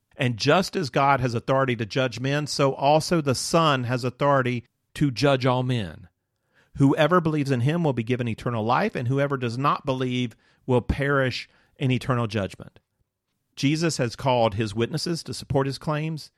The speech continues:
He's called on the prophesied forerunner. He's called on his miraculous works.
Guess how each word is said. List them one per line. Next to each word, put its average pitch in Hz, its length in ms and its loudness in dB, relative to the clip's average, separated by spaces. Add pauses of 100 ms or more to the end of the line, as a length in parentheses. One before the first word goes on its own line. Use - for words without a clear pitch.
(320)
He's 120 220 -6
called 143 360 2
on 127 140 -4
the 110 100 -2
prophesied 127 720 -2
forerunner. 165 720 2 (460)
He's 127 220 -4
called 147 340 2
on 131 140 -2
his 117 220 -2
miraculous 110 760 0
works. 143 600 0